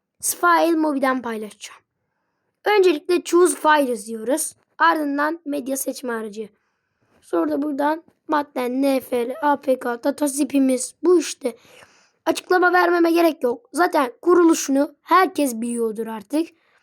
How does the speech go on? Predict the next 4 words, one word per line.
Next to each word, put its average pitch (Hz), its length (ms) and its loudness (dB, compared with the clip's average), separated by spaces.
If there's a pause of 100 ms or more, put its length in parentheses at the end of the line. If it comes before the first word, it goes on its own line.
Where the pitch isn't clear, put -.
(1300)
Bekleyeceğiz, 311 880 2
bekleyeceğiz 285 800 0
ve 302 120 4
bekleyeceğiz. 240 840 -2